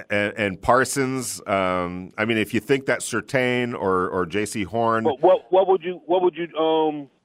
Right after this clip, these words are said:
Speaker 2: trade up, willing to be willing to trade up for him for?
Speaker 1: Uh, it, what, what, what would it take? Is that what you're asking?
Speaker 2: Yeah.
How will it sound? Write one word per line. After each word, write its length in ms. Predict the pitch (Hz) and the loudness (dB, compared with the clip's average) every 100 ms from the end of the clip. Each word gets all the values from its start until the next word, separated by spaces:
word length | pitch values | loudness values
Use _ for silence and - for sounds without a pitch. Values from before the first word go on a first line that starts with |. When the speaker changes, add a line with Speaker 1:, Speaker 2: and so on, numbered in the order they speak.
| _ | _
Speaker 2:
trade 300 | - 165 160 | -2 0 4
up, 160 | 175 160 | 2 2
willing 300 | - 135 151 | 0 0 2
to 80 | 139 | 2
be 140 | 135 147 | 0 2
willing 220 | 151 139 | 2 0
to 60 | |
trade 280 | 131 156 143 | 0 0 2
up 140 | 156 156 - | 2 0 0
for 380 | 127 117 104 - _ _ _ _ _ _ - | 2 2 0 -6 _ _ _ _ _ _ -6
him 200 | 127 107 | -4 -2
for? 320 | 120 98 73 - _ _ _ _ _ _ _ _ _ - _ | 0 -2 -2 -12 _ _ _ _ _ _ _ _ _ -20 _
Speaker 1:
Uh, 380 | - 120 127 107 90 | -4 0 2 2 2
it, 180 | 127 | 0
what, 260 | 120 123 107 | 2 2 4
what, 260 | 123 117 120 | 4 4 4
what 160 | 131 | 2
would 100 | 113 | 2
it 100 | 104 | 2
take? 240 | - 131 147 | 2 0 2
Is 60 | |
that 100 | 110 | 0
what 120 | 101 | 0
you're 100 | 113 | 0
asking? 240 | 120 147 135 - _ _ _ _ _ _ | -2 -2 -10 -16 _ _ _ _ _ _
Speaker 2:
Yeah. 320 | 123 120 76 | -2 0 0